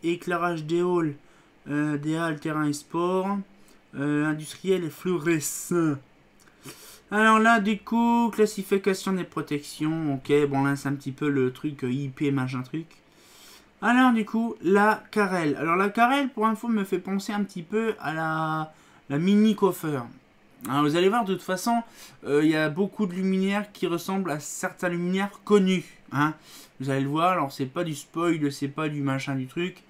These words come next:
c'est pas de la copie, c'est simplement, je sais pas comment je pourrais vous expliquer, euh, vraiment. On va voir le catalogue et je vous expliquerai à la fin du truc.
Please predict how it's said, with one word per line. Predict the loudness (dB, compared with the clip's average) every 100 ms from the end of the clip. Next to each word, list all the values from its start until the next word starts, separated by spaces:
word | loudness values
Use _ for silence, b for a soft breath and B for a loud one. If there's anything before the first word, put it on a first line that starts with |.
| b b
c'est | -16 -12
pas | -6 -4
de |
la | -4
copie, | -4 -6 -4 -8
c'est | -6 -8
simplement, | -8 -6 -2 2 2 2 -2 B B B B -16
je |
sais | -6
pas | -4
comment | -2 -2
je | -4
pourrais | -6
vous | -6 -8
expliquer, | -10 -12 -12 -6 -4
euh, | -2 -2 -2
vraiment. | -4 -2 -2 -2 -4 -4
On | 0 2
va | 0
voir | 2 2
le | 2
catalogue | 0 -4 -2 -2 -2
et | -4
je |
vous | -6 -8
expliquerai | -8 -12 -10 -6
à |
la | -6
fin | -6
du | -8 -8
truc. | -10